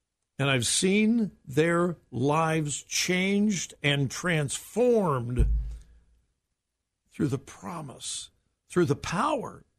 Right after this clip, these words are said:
of the Word of God. You see, there is nothing on this planet as powerful as God's Word. And wherever the Word of God goes,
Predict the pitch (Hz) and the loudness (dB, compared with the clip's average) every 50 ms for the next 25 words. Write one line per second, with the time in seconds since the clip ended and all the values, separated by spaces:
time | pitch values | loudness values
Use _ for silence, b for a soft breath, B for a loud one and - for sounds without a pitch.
0 | _ _ _ _ _ _ _ _ _ _ _ _ _ _ _ _ _ _ _ _ | _ _ _ _ _ _ _ _ _ _ _ _ _ _ _ _ _ _ _ _
1 | _ _ _ _ 135 123 123 123 123 135 127 123 120 107 101 - 101 90 82 - | _ _ _ _ -2 -2 0 0 0 0 0 0 -2 -4 -6 -12 -16 -18 -20 -20
2 | - - _ _ _ _ _ _ _ _ _ _ _ _ _ _ _ _ _ _ | -20 -20 _ _ _ _ _ _ _ _ _ _ _ _ _ _ _ _ _ _
3 | _ _ _ _ _ _ _ _ _ _ - - - 214 185 170 170 151 135 123 | _ _ _ _ _ _ _ _ _ _ -2 0 2 2 2 4 2 2 2 2
4 | 113 151 147 151 165 170 160 - - 151 135 131 131 131 - - 139 147 143 135 | 2 4 4 4 4 4 2 2 -2 -2 -2 -2 -6 -6 -2 0 0 2 2 2
5 | 135 139 131 - - - - - 156 147 143 143 143 147 143 - - 123 123 117 | 2 2 0 0 -4 -6 -8 -4 -2 -2 -2 0 -2 -2 -4 -4 -6 -6 -6 -6
6 | - - - - - 156 170 190 196 160 135 110 - - 98 104 113 _ _ _ | -6 -12 -18 -18 -12 -10 -10 -8 -6 -8 -8 -10 -12 -16 -18 -20 -20 _ _ _
7 | _ _ _ _ _ _ _ _ _ _ _ _ _ _ _ _ 131 127 113 - | _ _ _ _ _ _ _ _ _ _ _ _ _ _ _ _ -4 -4 -2 -2
8 | - 135 123 123 123 104 127 - 202 214 202 160 110 - - _ _ _ _ _ | -2 -4 -2 -4 -6 -8 -8 -8 -6 -6 -6 -6 -10 -16 -20 _ _ _ _ _
9 | _ _ _ _ _ _ _ _ _ _ _ _ _ _ _ _ _ _ _ _ | _ _ _ _ _ _ _ _ _ _ _ _ _ _ _ _ _ _ _ _
10 | _ _ _ _ _ _ _ _ _ _ _ _ 175 170 170 156 170 180 180 185 | _ _ _ _ _ _ _ _ _ _ _ _ 2 4 6 6 6 4 4 2
11 | 196 196 240 254 311 320 320 302 240 233 220 196 185 226 247 233 247 208 165 220 | 2 2 2 4 2 2 2 2 2 2 2 4 2 2 2 2 0 2 0 0
12 | 196 196 208 185 151 123 165 202 233 220 165 139 151 170 160 - - - | 0 0 -2 -2 0 2 2 4 4 2 2 2 2 2 2 0 -2 -2